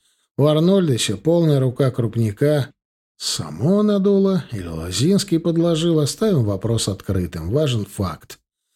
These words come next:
Подтверждает это и Ларская, будь у нее хоть что-то приличное, поторговалась бы, а так сразу упала. Интересно,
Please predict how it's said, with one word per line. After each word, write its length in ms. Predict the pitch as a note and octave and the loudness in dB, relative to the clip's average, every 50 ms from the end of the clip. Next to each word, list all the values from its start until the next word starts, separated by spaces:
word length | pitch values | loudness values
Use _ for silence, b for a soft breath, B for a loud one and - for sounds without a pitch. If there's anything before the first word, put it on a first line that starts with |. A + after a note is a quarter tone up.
| b b b b b - | b b b b b -2
Подтверждает 800 | C3+ C3+ B2 - C#3+ D3 C#3 C3 B2 A#2+ B2+ A#2+ A2+ G#2 - F#2+ | -2 -2 0 0 2 2 2 2 0 0 0 0 0 0 -2 -6
это 180 | F2 - - F#2+ | -6 -4 -4 -4
и 40 | |
Ларская, 640 | F#2+ G2+ C3 D#3 E3 E3+ - - - D#3 D3+ D3 C3+ | -2 0 0 0 0 0 -2 -2 0 0 0 2 0
будь 260 | B2+ D#3+ F#3+ F#3 - | 0 -2 -2 -2 0
у 40 | C#3+ | 0
нее 180 | C3+ C#3+ D3+ | 2 2 2
хоть 180 | C#3+ - C3 A#2 | 0 0 -2 -2
что-то 320 | - - - D3+ D#3 D3+ | -2 0 0 0 0 0
приличное, 600 | B2 - B2+ C3 B2 C3 D3+ F3 C#3 - D#3 D3 C#3 | -2 0 0 0 2 2 2 2 0 0 0 0 0
поторговалась 840 | C#3+ D3 C3+ - C#3 C#3 C3+ C#3 C#3 D3+ F3 F#3 F3+ D#3+ C#3+ C3 | 0 -2 -2 0 0 0 0 0 2 2 2 2 2 2 2 2
бы, 140 | A#2 A#2+ A#2 | 0 0 0
а 40 | A#2 | 0
так 240 | A#2 F3+ F3 D3 - | 0 -2 -4 -2 -2
сразу 460 | - B2 A2+ A2+ A2+ A2+ G#2 A2 A2 | -2 0 0 0 0 0 0 0 0
упала. 720 | A2 A2 G2+ - - G#2 F#2+ F2 E2 D#2 D2+ D2 - - _ _ _ _ _ _ _ _ _ _ _ _ b b b b b b b _ - | 0 0 -2 -2 -4 -4 -4 -4 -6 -6 -10 -12 -14 -18 _ _ _ _ _ _ _ _ _ _ _ _ b b b b b b b _ -4
Интересно, 760 | C#3+ C#3+ - F3 E3 D#3+ C#3+ G2 - - F3+ D#3 - - - | -4 -2 0 0 0 2 0 0 -2 -4 -6 -8 -10 -12 -14